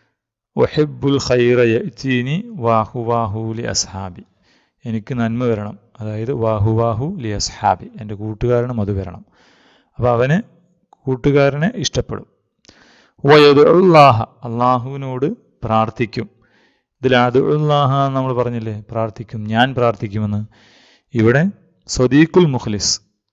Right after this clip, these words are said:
ഏതാ എന്നാണ്? കൂട്ടുകാരൻ പ്രാർത്ഥിക്കും, അല്ലേ? വയദുല്ലാഹ, അവൻ പ്രാർത്ഥിക്കും, അല്ലാഹ, അള്ളാഹുവിനോട്, ലിൽ ഖൈർ, ഖൈർ വരുന്നതിനു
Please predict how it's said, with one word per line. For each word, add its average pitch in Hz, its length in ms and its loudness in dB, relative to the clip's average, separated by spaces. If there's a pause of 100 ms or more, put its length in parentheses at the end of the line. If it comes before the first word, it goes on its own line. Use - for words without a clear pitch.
(260)
ഏതാ 117 320 0
എന്നാണ്? 113 260 -2 (540)
കൂട്ടുകാരൻ 151 600 4
പ്രാർത്ഥിക്കും, 107 460 2
അല്ലേ? 143 140 6 (1900)
വയദുല്ലാഹ, 135 840 6 (260)
അവൻ 131 180 0 (340)
പ്രാർത്ഥിക്കും, 107 600 -4 (420)
അല്ലാഹ, 107 380 0 (240)
അള്ളാഹുവിനോട്, 113 760 -2 (960)
ലിൽ 135 180 6 (100)
ഖൈർ, 156 260 8 (560)
ഖൈർ 127 320 4 (120)
വരുന്നതിനു 113 420 0